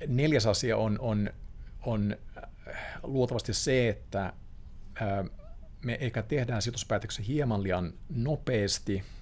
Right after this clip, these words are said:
joka tulee siitä, että me otetaan huomioon ne asiat, mitkä me helposti ja hyvin äkkiä pystytään, ö, pystytään ymmärtämään. Ja se uutistulva, mikä meille nyt tulee vastaan, niin se on aika yksitoikkoista. Se, se,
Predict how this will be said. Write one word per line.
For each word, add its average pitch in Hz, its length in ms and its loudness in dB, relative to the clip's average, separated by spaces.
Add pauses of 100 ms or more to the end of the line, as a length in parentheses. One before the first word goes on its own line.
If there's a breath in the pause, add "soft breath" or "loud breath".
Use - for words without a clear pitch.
(260 loud breath)
joka 113 180 0
tulee 110 320 0
siitä, 117 480 4
että 95 160 -2
me 95 100 0
otetaan 101 380 -2
huomioon 104 540 2
ne 107 100 4
asiat, 113 420 2
mitkä 101 260 -2
me 95 200 2
helposti 113 540 0
ja 90 100 4
hyvin 101 220 2
äkkiä 107 380 0
pystytään, 87 640 -2
ö, 87 420 -2 (500 loud breath)
pystytään 90 600 0 (500)
ymmärtämään. - 680 2 (1000 loud breath)
Ja 110 60 2
se - 140 2
uutistulva, 139 720 2
mikä 95 240 4
meille 95 260 2 (160)
nyt 120 200 0 (100)
tulee 120 340 6
vastaan, 104 500 4
niin 95 160 2
se 104 120 -2
on 101 80 2
aika 113 260 0
yksitoikkoista. 98 720 0
Se, 95 280 2
se, 98 200 -4